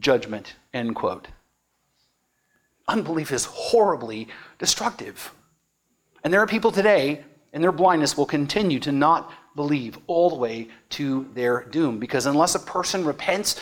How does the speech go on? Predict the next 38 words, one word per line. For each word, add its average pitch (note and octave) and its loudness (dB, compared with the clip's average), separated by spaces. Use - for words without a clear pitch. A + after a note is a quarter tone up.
and F3+ 0
believes G3 2
the G#3 2
gospel, F#3 2
the D3 0
judgment D#3+ 2
and F#3+ -2
the D#3+ 2
wrath D#3+ 2
of F3+ 0
God B2+ 4
still E3+ 2
rests D3+ 2
upon D#3 0
them. G2 -10
And C#3 -4
one D3+ 4
day E3 4
they F3+ 2
will G3+ 4
meet F#3+ 2
him C3+ -2
face F3 0
to A3 0
face, - -2
and C3 -8
he D3+ 2
will F3 4
pronounce F#3+ 2
judgment D#3+ 4
on C#3 4
them, C#3+ 2
rightfully F3 2
so, C#3+ 2
and C3 -4
cast - 0
them C#3+ 2
in, C#3+ -2